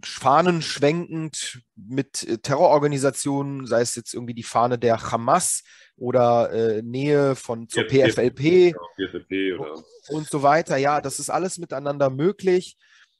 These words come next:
Speaker 1: und, ähm, und viele, viele Tausende. Und wenn wir jetzt mal überlegen, die An-,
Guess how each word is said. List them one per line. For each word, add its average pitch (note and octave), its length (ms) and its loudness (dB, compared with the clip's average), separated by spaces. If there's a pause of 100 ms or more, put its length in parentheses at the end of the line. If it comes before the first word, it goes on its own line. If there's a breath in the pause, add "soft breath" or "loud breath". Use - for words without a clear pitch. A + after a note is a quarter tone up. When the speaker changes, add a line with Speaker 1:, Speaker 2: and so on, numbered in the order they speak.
(160)
Speaker 1:
und, C#3+ 420 -4 (100)
ähm, C3+ 480 2
und B2+ 200 -14 (440)
viele, C#4+ 280 2
viele A3+ 200 0
Tausende. F#3 460 2
Und A2 140 -8
wenn C#3+ 140 2
wir D#3+ 80 4
jetzt D#3 180 2
mal D3 120 -2
überlegen, D3 480 0
die C3+ 140 -6
An-, D3 220 -2